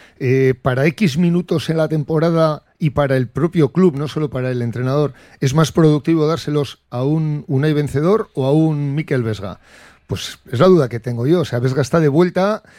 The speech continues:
y no sé si se le queda solo este año de contrato. Unai Vencedor, pues posiblemente, aunque sea por reivindicarse, igual todavía tiene,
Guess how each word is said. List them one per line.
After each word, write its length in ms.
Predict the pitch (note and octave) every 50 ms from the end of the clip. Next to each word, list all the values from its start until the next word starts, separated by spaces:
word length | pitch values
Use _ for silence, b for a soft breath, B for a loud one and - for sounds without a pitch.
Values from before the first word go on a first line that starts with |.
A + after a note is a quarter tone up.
| B B B B
y 520 | - D3+ C#3+ D3 D3 C#3 C#3 C3+ C3+ C3+ C3
no 120 | C3 C#3+ B2+
sé 120 | A#2 D3
si 80 | A#2+ A2+
se 60 | C#3
le 80 | C#3+ C3+
queda 220 | - D3+ C#3+ C3
solo 220 | - - D3+ C#3+ C3+
este 180 | B2 - C#3+
año 160 | C#3 C3 C3+
de 120 | C3 B2+ B2
contrato. 520 | - A#2+ A#2 A2 - G3 F#3+ - C#3 A#2+ - B B B B B B B B B _
Unai 260 | F#3+ C3+ A#2+ C#3 D#3
Vencedor, 540 | D#3 D#3+ D3 - D#3 D3+ D#3 E3+ F3+ F3+ -
pues 200 | - B2+ A#2 -
posiblemente, 580 | _ C3 A2 - D#3 D3 C#3+ D#3+ F3+ F3 - D3+
aunque 540 | C3 B2 A2+ - B2 A#2+ A#2 A#2 A#2+ A#2 A2+
sea 220 | - - D3+ -
por 140 | - E3 D#3
reivindicarse, 680 | D#3 D#3 D3+ D3+ D3+ D3+ D#3 D3+ - E3 - - - E3+
igual 220 | C#3+ A#2 D3 C#3
todavía 360 | - D3+ C#3 C#3+ D#3 E3 D3+
tiene, 340 | - D3 D#3+ D#3 D#3 C#3 -